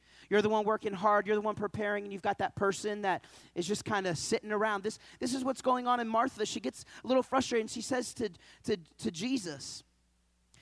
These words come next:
she says, um, uh, "Lord, don't you care that my sister has left me to serve alone? Tell her to give me a hand." It says that just, this is how Jesus responded. He, he said, "Martha, Martha, you are worried and upset about many things,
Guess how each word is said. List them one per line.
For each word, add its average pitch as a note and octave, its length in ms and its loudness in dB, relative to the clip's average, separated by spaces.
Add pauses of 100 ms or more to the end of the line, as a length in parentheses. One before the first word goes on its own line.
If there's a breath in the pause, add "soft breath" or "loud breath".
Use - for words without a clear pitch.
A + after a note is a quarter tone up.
(180 loud breath)
she - 160 -4
says, A#3 440 2 (320 loud breath)
um, G3 420 0
uh, E3 380 2
"Lord, G#3 460 2 (320)
don't A#3+ 260 4
you C4 120 2
care C4+ 240 2
that B3 140 0
my A#3 140 2
sister A#3+ 440 -2
has F#3 180 0
left A3+ 200 -2
me A#3 120 -6
to G#3 80 -6
serve A#3 320 0
alone? G#3+ 400 0 (480 soft breath)
Tell F3 180 6
her C#4+ 100 4
to B3+ 80 0
give A#3+ 180 0
me C4 160 0
a C#4 80 0
hand." B3+ 440 -2 (920 loud breath)
It F#3+ 100 -2
says G#3 140 -2
that G3+ 140 0
just, G3 320 -4
this A3 200 -2
is G#3+ 80 -10
how G#3+ 140 2
Jesus F3 400 -6
responded. D#3 640 -4
He, C#3 140 -10
he D3+ 120 -10
said, F3+ 180 -2
"Martha, G#3 380 0
Martha, E3+ 460 -2 (260 loud breath)
you A3+ 220 2
are F#3 120 6
worried A3 420 0
and A3 120 -6
upset G3 360 -4
about F#3 220 2
many G#3 360 -6
things, C#3 680 -14